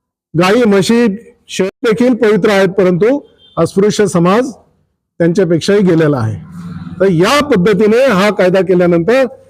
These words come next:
बाबासाहेबांनी फार मोठं संघटन केलं आणि बहिष्कृत हितकारणीचे लोक, त्याच्यामध्ये श्रीधर पंत असतील, केसी बोले असतील, अ, ग-, अ, तुमचे, अ, अ, आनंद चित्रे असतील,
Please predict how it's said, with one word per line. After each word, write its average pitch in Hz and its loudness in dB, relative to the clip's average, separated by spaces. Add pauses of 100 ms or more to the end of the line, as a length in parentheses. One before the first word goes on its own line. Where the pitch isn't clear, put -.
(180)
बाबासाहेबांनी 190 0
फार 214 0
मोठं 202 0
संघटन 180 0
केलं 170 2 (420)
आणि 180 0
बहिष्कृत 220 0
हितकारणीचे 202 2
लोक, 180 0 (300)
त्याच्यामध्ये 196 -2
श्रीधर 202 0
पंत 190 0
असतील, 180 0 (680)
केसी 185 0
बोले 190 2
असतील, 175 0 (720)
अ, 160 0
ग-, 160 2
अ, 160 2 (180)
तुमचे, 175 2 (100)
अ, 156 2 (720)
अ, 147 -2 (340)
आनंद 185 2
चित्रे 208 0
असतील, 165 -2